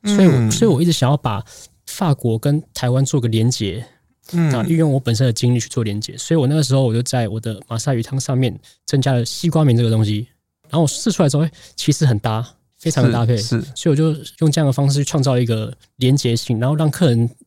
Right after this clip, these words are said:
Speaker 2: 喝到的时候觉得，哦，好像似曾相识，可是又不知道是什么东西。
Speaker 1: 嗯。
Speaker 2: 那我跟他讲西瓜棉的时候，哦，他，他们会吓到。
Speaker 1: 恍然大悟。
Speaker 2: 对，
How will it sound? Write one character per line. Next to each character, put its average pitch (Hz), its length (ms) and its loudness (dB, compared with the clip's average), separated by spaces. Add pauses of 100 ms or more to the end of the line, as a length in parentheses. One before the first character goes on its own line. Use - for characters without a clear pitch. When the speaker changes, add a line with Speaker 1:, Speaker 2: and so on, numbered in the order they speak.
Speaker 2:
喝 - 220 2
到 156 100 2
的 131 60 2
时 - 80 2
候 139 60 4
觉 127 100 2
得， 135 60 -6
哦， 117 240 -2
好 - 140 -4
像 151 160 0
似 151 160 -2
曾 127 140 -2
相 143 160 0
识， 135 100 0
可 113 80 0
是 123 80 0
又 143 100 -2
不 - 60 -10
知 139 80 -4
道 131 60 0
是 - 60 -4
什 110 60 -8
么 107 80 -4
东 120 160 2
西。 117 340 -2
Speaker 1:
嗯。 175 80 -8
Speaker 2:
那 151 100 4
我 117 60 4
跟 127 40 2
他 131 100 2
讲 110 160 -2
西 - 140 -6
瓜 156 140 2
棉 127 80 4
的 117 40 4
时 127 60 4
候， 117 160 -2
哦， 107 80 -6
他， 143 80 2
他 143 120 2
们 139 60 2
会 139 60 2
吓 120 160 0
到。 117 60 6
Speaker 1:
恍 - 20 6
然 113 160 4
大 120 220 0
悟。 120 160 4
Speaker 2:
对， 127 420 4